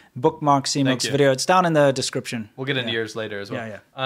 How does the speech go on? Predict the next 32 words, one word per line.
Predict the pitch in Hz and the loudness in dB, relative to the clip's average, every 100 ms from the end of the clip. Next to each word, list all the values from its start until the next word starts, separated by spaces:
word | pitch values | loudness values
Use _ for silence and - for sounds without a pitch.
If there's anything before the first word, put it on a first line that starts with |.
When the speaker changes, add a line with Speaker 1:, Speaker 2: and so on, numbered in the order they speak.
| 131 | 0
Speaker 2:
Uh, | 135 | 0
David | 156 147 | -2 -4
Brooks, | 143 147 147 | -2 -2 -2
"If | 143 | -8
the | 135 | -8
shills | - 190 190 | -6 -6 -4
were | 190 | -2
caught | 175 165 | -2 0
doing | 156 | -4
something | 143 151 131 | -6 -6 -4
highly | 127 127 120 | -2 -2 -4
illegal, | 110 127 185 190 113 | -6 -6 -6 -4 -2
would | 117 | -4
the | 120 | -8
C | 131 135 | -10 -10
C | 139 | -6
P | 143 | -6
arrest | 120 127 131 | -4 -6 -6
them | 139 | -8
or | |
cover | 110 127 120 | -6 -6 -6
up | 113 | -8
their | 113 | -10
crimes | 104 127 120 107 104 - - _ _ _ | -10 -8 -8 -10 -12 -16 -18 _ _ _
of | 107 | -10
how | 123 113 | -6 -6
important | 101 - 123 101 | -8 -12 -14 -12
they | 95 | -14
are | 92 95 | -14 -14
to | - | -16
them?" | 95 104 110 _ - | -18 -18 -20 _ -10
Uh, | 139 131 | -4 -4